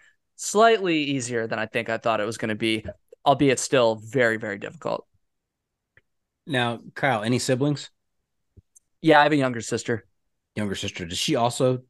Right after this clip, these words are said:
Speaker 2: through hike?
Speaker 1: No, no, no, no. She's not, not outdoorsy. <laughs>
Speaker 2: I think that's fascinating that, that, that kids grow up in the same household, same environment,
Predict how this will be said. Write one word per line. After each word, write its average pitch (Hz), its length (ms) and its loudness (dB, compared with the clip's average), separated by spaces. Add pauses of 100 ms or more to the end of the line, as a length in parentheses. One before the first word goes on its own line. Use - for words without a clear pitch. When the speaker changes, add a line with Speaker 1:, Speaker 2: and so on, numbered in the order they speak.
(120)
Speaker 2:
through 143 160 2
hike? 139 240 -2 (280)
Speaker 1:
No, 120 600 4
no, 110 220 -2
no, 117 180 -2
no. 117 220 -2
She's 113 320 -4
not, 107 180 0 (220)
not 127 260 2
outdoorsy. 127 680 0
<laughs> 156 480 0 (920)
Speaker 2:
I 165 120 -2
think 240 120 4
that's 214 160 2
fascinating 123 560 -2
that, 107 180 -6
that, 113 260 -2
that 117 200 -4
kids 151 360 2
grow 131 200 4
up 131 120 2
in 117 60 2
the 107 60 2
same 120 260 -2
household, 113 480 -2
same 120 200 -2
environment, 107 720 -2